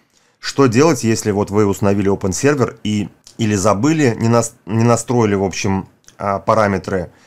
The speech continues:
сервера? Что сделать для этого? Вы в трее у вас свернуто Open Server,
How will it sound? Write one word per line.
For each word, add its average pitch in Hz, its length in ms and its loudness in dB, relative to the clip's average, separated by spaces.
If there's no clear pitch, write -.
сервера? 95 420 -2
Что 117 260 -2
сделать 98 540 -2
для 101 160 0
этого? - 260 -6
Вы 156 460 2
в - 140 -18
трее 147 340 4
у 107 60 2
вас 113 240 2
свернуто 107 640 0
Open 104 280 0
Server, 123 500 0